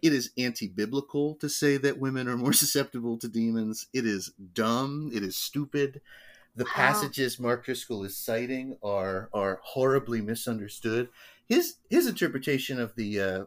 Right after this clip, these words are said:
Speaker 1: weak and, weaker vessel passage is actually, he actually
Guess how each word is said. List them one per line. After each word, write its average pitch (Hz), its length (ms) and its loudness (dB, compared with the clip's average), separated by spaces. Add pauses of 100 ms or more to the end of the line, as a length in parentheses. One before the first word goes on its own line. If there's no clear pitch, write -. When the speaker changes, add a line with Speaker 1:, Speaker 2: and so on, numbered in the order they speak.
(140)
Speaker 1:
weak 127 240 -4
and, 101 180 -4
weaker 117 380 -2
vessel 107 440 0
passage 104 680 -4
is 113 180 -4
actually, 123 460 -4
he 147 200 -6
actually 131 460 -6